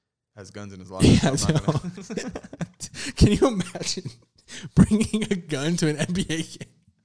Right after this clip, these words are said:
Speaker 2: Was it a game or was it practice?
Speaker 1: No,
Speaker 2: It was
Speaker 1: I
Speaker 2: a
Speaker 1: think, I think
Speaker 2: game,
Speaker 1: it was
Speaker 2: right?
Speaker 1: a game
Speaker 2: Yeah.
Speaker 1: they found in the locker, yeah. So I'm not gonna question anything he says.
Speaker 2: Dude, that was crazy.
Speaker 1: He's strapped. Uh, I like, so J Dud hit the dagger three with, uh, Quinn Cook tonight.
Speaker 2: Yeah.
Speaker 1: But no, Jay, I,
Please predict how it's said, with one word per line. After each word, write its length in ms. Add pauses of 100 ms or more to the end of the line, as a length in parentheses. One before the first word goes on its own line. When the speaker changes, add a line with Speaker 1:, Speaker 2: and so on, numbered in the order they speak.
(320)
Speaker 2:
Was 160
it 100
a 60
game 240
or 80
was 120
it 100
practice? 500
Speaker 1:
No, 80
Speaker 2:
It 40
was 80
Speaker 1:
I 40
Speaker 2:
a 80
Speaker 1:
think, 40
I 40
think 140
Speaker 2:
game, 20
Speaker 1:
it 100
was 20
Speaker 2:
right? 200
Speaker 1:
a 20
game 140
Speaker 2:
Yeah. 220
Speaker 1:
they 120
found 140
in 60
the 40
locker, 260
yeah. 180
So 280
I'm 60
not 160
gonna 160
question 380
anything 240
he 80
says. 240
Speaker 2:
Dude, 380
that 140
was 160
crazy. 480
Speaker 1:
He's 140
strapped. 400 (1000)
Uh, 360 (600)
I 120
like, 220
so 160
J 220
Dud 200
hit 140
the 80
dagger 480
three 380
with, 300
uh, 360 (260)
Quinn 180
Cook 200
tonight. 360 (160)
Speaker 2:
Yeah. 400
Speaker 1:
But 140
no, 140
Jay, 300
I, 120